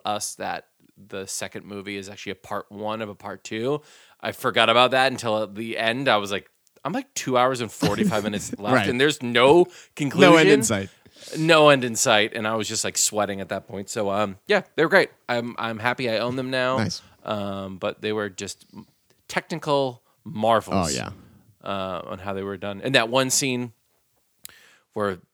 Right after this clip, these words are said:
Speaker 1: the, a million Spider-Mans are chasing Spider-Man and they all have different animation styles was just
Speaker 2: It's a f-, it's a
Speaker 1: insane.
Speaker 2: feast for the, uh, senses.
Speaker 1: Which I learned, it took them, like, two years or two, something,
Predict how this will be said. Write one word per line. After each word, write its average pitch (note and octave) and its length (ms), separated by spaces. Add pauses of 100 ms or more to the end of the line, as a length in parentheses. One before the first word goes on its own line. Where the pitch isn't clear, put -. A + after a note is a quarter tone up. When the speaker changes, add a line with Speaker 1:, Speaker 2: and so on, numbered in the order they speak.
(340)
Speaker 1:
the, G#2+ 320
a G#2+ 60
million G#2+ 360
Spider-Mans G#2+ 600
are F2+ 60
chasing G2+ 380
Spider-Man G#2 600
and G2+ 100
they G2 60
all F#2 120
have G2+ 120
different G2+ 300
animation G2 400
styles G#2 400
was E2+ 120
just - 400 (540)
Speaker 2:
It's - 160
a B2+ 40
f-, - 200
it's B2 200
a C#3 40
Speaker 1:
insane. F2+ 180
Speaker 2:
feast D3 440
for A2+ 160
the, G2+ 240
uh, F#2+ 120
senses. G2 540 (760)
Speaker 1:
Which D#3+ 300
I E3 160
learned, F3+ 480 (380)
it C3+ 120
took - 140
them, A#3 160
like, F#3+ 320 (320)
two C#3+ 320
years D3 420
or G#2+ 60
two, - 240
something, G#3 400